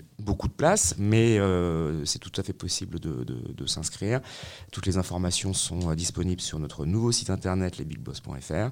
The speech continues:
Et puis, euh, sur le site également est à disposition toutes les coordonnées de l'équipe. On a une formidable équipe, euh, que ce soit pour, euh, le management des décideurs avec, euh, la team Big Boss, que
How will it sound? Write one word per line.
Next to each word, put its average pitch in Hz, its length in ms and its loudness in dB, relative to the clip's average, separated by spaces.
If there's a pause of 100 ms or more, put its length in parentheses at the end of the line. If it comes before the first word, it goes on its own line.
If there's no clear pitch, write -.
Et 80 120 -2
puis, 78 380 -6
euh, 71 200 -4
sur 78 220 -2
le 76 100 0
site - 220 -2
également 80 480 -2
est 82 160 -4
à 78 40 -4
disposition - 580 -6
toutes - 180 -12
les - 80 -4
coordonnées 78 440 0
de - 80 -6
l'équipe. - 400 -4
On - 60 -2
a 73 60 -2
une - 60 -6
formidable - 500 -4
équipe, - 360 -10
euh, 69 240 -6
que - 120 -8
ce - 80 -2
soit - 180 -2
pour, 80 380 -8
euh, 58 80 -6
le 85 100 -4
management 87 500 -2
des 85 100 -6
décideurs 87 540 -4
avec, 78 340 -8
euh, 65 60 -10 (600)
la 87 100 0
team 101 200 0
Big 87 160 -2
Boss, 113 420 6 (100)
que 95 300 0